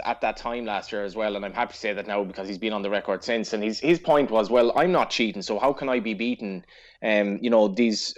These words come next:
these top trainers and, and all the best trainers in the world if I'm not cheating?" Essentially, so, like, that, you know, it's, it's raising doubt. And if you, if you reference Poetic Flair, the horse that I spoke about, Jim Bulger's horse,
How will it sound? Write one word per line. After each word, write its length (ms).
these 180
top 300
trainers 420
and, 200
and 100
all 140
the 80
best 240
trainers 260
in 60
the 40
world 480
if 160
I'm 180
not 160
cheating?" 500
Essentially, 480
so, 220
like, 300
that, 180
you 100
know, 140
it's, 180
it's 180
raising 320
doubt. 300
And 140
if 120
you, 300
if 140
you 100
reference 340
Poetic 400
Flair, 360
the 100
horse 280
that 60
I 40
spoke 340
about, 300
Jim 180
Bulger's 380
horse, 320